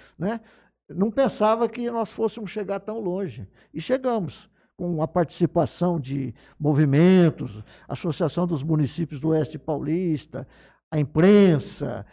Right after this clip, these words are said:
as emissoras de rádio também nos deram, eh, uma contribuição importantíssima. Então, todo mundo trabalhou um pouquinho pra que a gente pudesse chegar. Depois veio,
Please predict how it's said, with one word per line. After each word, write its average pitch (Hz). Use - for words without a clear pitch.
as 147
emissoras 185
de 131
rádio 165
também 156
nos 147
deram, 147
eh, 143
uma 143
contribuição 151
importantíssima. 160
Então, 339
todo 392
mundo 320
trabalhou 277
um 233
pouquinho 247
pra 233
que 233
a 233
gente 220
pudesse 196
chegar. 175
Depois 277
veio, 285